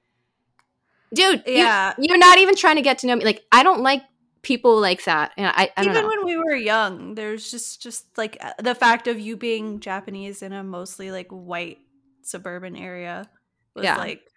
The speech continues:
Speaker 2: like, people had, like, a lot of our classmates, like, had ideas of you that <laughs> you, you know, the preconceived and, like, romanticizing the idea of you without even knowing you.
Speaker 1: Yeah, and I'm like, "You, you guys don't know me, and I'm,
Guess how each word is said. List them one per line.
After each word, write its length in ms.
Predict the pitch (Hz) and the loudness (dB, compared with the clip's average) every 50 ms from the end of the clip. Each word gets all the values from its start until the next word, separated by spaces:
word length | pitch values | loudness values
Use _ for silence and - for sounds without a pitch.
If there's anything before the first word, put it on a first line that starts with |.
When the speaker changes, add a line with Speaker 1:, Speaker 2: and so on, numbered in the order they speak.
| _ _ _ _ _ _ _ | _ _ _ _ _ _ _
Speaker 2:
like, 300 | 226 240 220 220 - - _ _ _ _ _ _ _ _ _ _ _ _ _ _ _ | -8 -8 -8 -10 -14 -20 _ _ _ _ _ _ _ _ _ _ _ _ _ _ _
people 680 | - 262 247 226 233 233 226 226 226 220 220 202 - - _ _ _ _ _ - - _ _ _ _ _ _ _ _ _ | -12 -12 -10 -6 -4 -2 -2 0 0 0 -2 -2 -4 -8 _ _ _ _ _ -20 -20 _ _ _ _ _ _ _ _ _
had, 360 | - 240 233 226 214 240 - - - | -2 0 0 0 0 -4 -8 -8 -6
like, 220 | 240 247 240 226 | -4 -2 -2 -2
a 60 | - 233 | -2 -2
lot 260 | 233 226 208 208 208 | 0 2 2 2 0
of 120 | 220 220 233 | 0 -2 -4
our 100 | 240 240 | -4 -4
classmates, 760 | - 320 359 415 392 - 349 349 330 247 190 180 - - - _ _ _ _ | 0 0 0 0 0 -4 -6 -4 -4 -4 -4 -6 -10 -18 -20 _ _ _ _
like, 520 | - - - 214 220 214 208 196 - - _ _ _ _ _ _ _ _ - | -20 -20 -12 -8 -6 -6 -6 -8 -12 -20 _ _ _ _ _ _ _ _ -16
had 260 | - - 202 208 220 | -8 -4 -2 0 0
ideas 480 | 226 233 226 196 220 247 285 302 285 233 | 0 0 -2 -2 -2 -2 0 0 0 0
of 200 | 247 226 220 196 | -2 -4 -4 -4
you 400 | 202 190 190 190 185 196 202 202 _ _ _ | -6 -4 -4 -4 -4 -4 -6 -10 _ _ _
that 200 | - 196 190 - | -4 -4 -4 -4
<laughs> 220 | - - - - - | -6 -10 -8 -6 -6
you, 80 | 277 - - 254 - _ _ _ _ _ _ _ _ _ _ _ _ _ _ - | -6 -6 -8 -14 -18 _ _ _ _ _ _ _ _ _ _ _ _ _ _ -8
you 100 | 269 262 | -6 -4
know, 180 | 254 254 262 | -2 -2 -2
the 60 | 262 247 | -4 -4
preconceived 720 | - 330 311 - 349 285 - - 277 277 294 285 240 - - - _ | -4 -6 -4 -2 -4 -4 -4 -6 -6 -4 -4 -4 -6 -10 -16 -18 _
and, 120 | 240 240 240 | -12 -10 -8
like, 380 | 247 240 233 226 226 - - _ _ - | -6 -6 -8 -8 -10 -14 -20 _ _ -4
romanticizing 840 | 302 269 240 233 233 254 269 285 262 - 254 233 226 220 226 220 | -4 -4 -2 -2 -4 -4 -4 -6 -6 -4 -4 -4 -4 -6 -8 -10
the 140 | 220 214 208 | -10 -8 -8
idea 220 | 214 214 247 262 240 | -8 -6 -6 -6 -6
of 60 | 214 | -6
you 80 | 214 202 | -8 -8
without 220 | 202 208 196 196 196 | -8 -10 -12 -12 -12
even 200 | 196 202 196 196 | -14 -14 -12 -12
knowing 300 | 190 208 233 240 220 208 | -10 -10 -10 -10 -10 -12
you. 300 | 190 190 185 185 196 214 - _ _ _ | -12 -12 -12 -14 -14 -16 -20 _ _ _
Speaker 1:
Yeah, 160 | - 262 285 254 | -2 0 2 4
and 80 | 214 262 | 4 4
I'm 100 | 262 269 | 4 4
like, 160 | 254 247 247 | 2 0 0
"You, 120 | 269 277 - | -2 -4 -2
you 120 | 247 269 269 | -4 -2 0
guys 260 | 294 285 294 294 294 | 2 2 2 0 0
don't 260 | 240 277 269 285 - | 0 0 0 0 0
know 160 | 214 190 175 | -2 -2 -2
me, 200 | 170 180 190 214 | -2 -2 -2 -2
and 180 | 220 190 190 190 - | 0 0 0 2 2
I'm, 200 | - 208 220 | 2 2 2